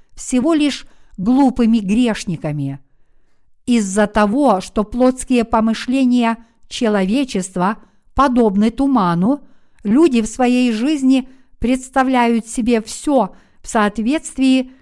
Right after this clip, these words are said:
со своими желаниями. Как я уже упоминал ранее, туман не исчезает до тех пор, пока не взойдёт солнце. Без солнечного света туман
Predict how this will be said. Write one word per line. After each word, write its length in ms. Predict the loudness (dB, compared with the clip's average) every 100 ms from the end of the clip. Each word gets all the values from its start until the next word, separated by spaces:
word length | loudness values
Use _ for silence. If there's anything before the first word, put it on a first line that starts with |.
| _
со 180 | -4 -4
своими 560 | 0 0 2 2 2 0
желаниями. 920 | 0 0 0 -2 -4 -4 -4 -6 -10 -18 _ _ _ _ _ _ -2
Как 240 | -2 0
я 220 | 2 2
уже 280 | 2 2 0
упоминал 760 | 0 0 2 2 2 2 0 0
ранее, 600 | 0 0 0 0 -2 -4 -14 _ -20 _ _
туман 460 | -2 0 2 2 4
не 260 | 4 4 2
исчезает 880 | -4 -4 -4 -2 -2 0 -2 -6 -20 _ _ -2
до 160 | -2
тех 280 | 0 -4 -4
пор, 280 | -2 0 0
пока 320 | -2 -2 0
не 140 | 0 -2
взойдёт 560 | 0 0 2 0 0
солнце. 760 | -4 0 0 -2 -6 -10 -10 -14 _ _ _ _ _ _ _ -12
Без 340 | 0 0 0 0
солнечного 720 | 2 4 2 0 -2 0 0
света 540 | -2 -2 -2 0 -2
туман 640 | -2 -2 2 2 2 0